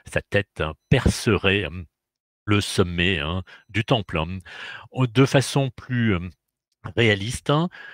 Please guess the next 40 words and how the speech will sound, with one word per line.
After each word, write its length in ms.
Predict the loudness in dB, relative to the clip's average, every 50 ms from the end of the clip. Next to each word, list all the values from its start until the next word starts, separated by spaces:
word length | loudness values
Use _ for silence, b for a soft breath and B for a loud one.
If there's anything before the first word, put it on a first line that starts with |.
| B B B -4
euh, 220 | -2 0 -2 -2 -4 _ _ _ _ -12 -6
je 140 | -2 2 2
reviens 400 | 4 4 4 4 2 2 2 2
un 140 | 2 2 2
instant 520 | 2 0 0 -2 -2 -2 -2 -2 -2 -6 _ _ -4
au 140 | 0 0 2
Louvre, 340 | 2 2 0 -2 0 0 2
hein, 140 | 2 2 0 B B B
on 280 | B -2 -2 0 2 2
a 240 | 4 4 4 2 0 _ _ -2
installé 540 | 0 0 0 -2 0 0 0 2 2 2 0
une 180 | 0 -2 -4
petite 460 | -4 0 -2 -2 -2 -2 -10 -10 -8 -4
maquette, 540 | -4 -4 -4 -2 -2 -4 -4 _ -8 -6
hein, 260 | -4 -4 -4 -4 -6 -8 _ _ -6
au 100 | -4 -2
Louvre, 320 | 0 0 0 0 -2 -4 -2
dans 120 | 0 0
la 120 | 0 0
salle, 380 | -2 -2 -4 -4 -4 -4 -4 -6
hein, 160 | -6 -6 -6 -8 B B B B B
des 280 | -14 -8 -4 -4 -4
reliefs 640 | -4 -4 -2 -2 -2 -2 0 0 0 0 -2 -4 -8
d'Olympie, 560 | -4 -2 -2 -2 -2 -4 -6 -10 -8 -8 -8
hein, 160 | -8 -8 -10 -12 -14 _
que 100 | -10 -10
je 140 | -10 -10 -10
vous 420 | -12 -12 -12 -12 -14 -14 -12 -8 -8
évoquais 520 | -6 -6 -6 -6 -6 -6 -6 -4 -6 -6 -10 B B B B B
tout 120 | -10 -4 -2
à 80 | 0 2
l'heure, 260 | 2 2 2 0 0
hein, 160 | -2 -2 -2 B B B B
qui 140 | -8 -6 -2
montre 300 | 0 0 -2 -2 0 0
encore 320 | -2 0 2 0 -2 -2
plus 300 | -2 -4 -4 -4 -2 -2
à 40 | -4
quel 220 | -4 -4 -4 -4 -4
point 240 | -2 -2 -2 -2